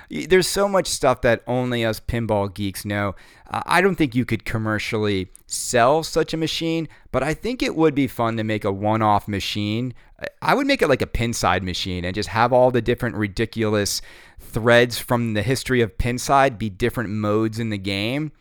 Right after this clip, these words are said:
And, and, and that, that could be pretty interesting. I think that'd be pretty fun. You could have, like, call outs from your favorite Pinsiders. Um, all right, let's keep going on. So, uh, I got an email from, uh, let, let's see, this is from Tim Leonard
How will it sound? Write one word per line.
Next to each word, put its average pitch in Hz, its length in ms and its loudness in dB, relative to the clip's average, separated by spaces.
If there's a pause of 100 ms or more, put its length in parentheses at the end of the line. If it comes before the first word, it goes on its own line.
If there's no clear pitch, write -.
(540)
And, 113 540 2
and, 110 200 -2
and 113 140 -2
that, 139 220 0
that 151 160 -4
could 233 100 -4
be 247 120 -4
pretty 180 320 0
interesting. 92 520 -2
I 90 80 0
think 131 140 -4
that'd 127 140 2
be 123 100 -4
pretty 120 220 -2
fun. 110 240 2
You 92 40 -6
could 117 120 4
have, 110 100 4
like, 101 180 0
call 110 340 2
outs 110 220 2
from 107 100 -4
your 95 100 -4
favorite 98 320 -4
Pinsiders. 90 680 -2 (420)
Um, 95 340 4
all 107 80 2
right, 92 140 2
let's 135 160 2
keep 151 260 -2
going 123 320 6
on. 95 240 4
So, 139 280 6 (440)
uh, - 80 -4 (140)
I 113 40 2
got 131 160 4
an 123 140 0
email 135 340 2
from, 113 600 0 (800)
uh, 95 300 -2
let, 101 260 -6
let's 107 280 -6
see, 101 440 -2
this 98 180 -6
is - 60 -10
from 101 160 -4
Tim 131 340 -2
Leonard 104 400 0